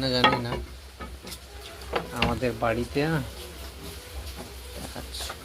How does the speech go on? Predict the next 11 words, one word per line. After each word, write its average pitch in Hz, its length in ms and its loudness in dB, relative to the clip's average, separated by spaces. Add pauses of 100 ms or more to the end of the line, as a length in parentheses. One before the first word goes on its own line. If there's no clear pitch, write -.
(1600)
আমাদের 127 260 4 (100)
বাড়িতে 120 360 0
এখানে 127 200 -2 (220)
মৌচাকের 127 680 0
বাসা 117 380 -2
হয়েছে, 113 320 -4
দেখো - 180 -4 (600)
মৌ 123 180 -2 (100)
পোকা, 117 280 -6
দেখো - 200 -6 (2500)
দেখতে 127 240 -6